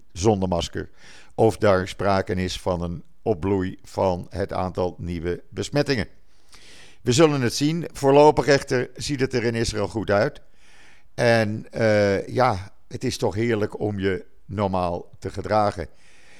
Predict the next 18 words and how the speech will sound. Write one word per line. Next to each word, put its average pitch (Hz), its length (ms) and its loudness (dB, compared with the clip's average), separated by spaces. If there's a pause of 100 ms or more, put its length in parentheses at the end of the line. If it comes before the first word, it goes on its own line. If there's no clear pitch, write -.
(180)
En 139 100 -6
dan 147 340 6
hebben 156 260 6
we 156 60 2
een 120 60 -2
verrassing, 127 600 2
eh, 110 180 0 (140)
op - 160 0
de 127 80 2
website 104 440 2
staan. 92 420 -4 (480)
"Loop 131 280 8
mee 139 400 6
met 123 240 4
Man-, 123 300 2
Menno 120 320 6
de 101 120 2
Vries 104 380 -2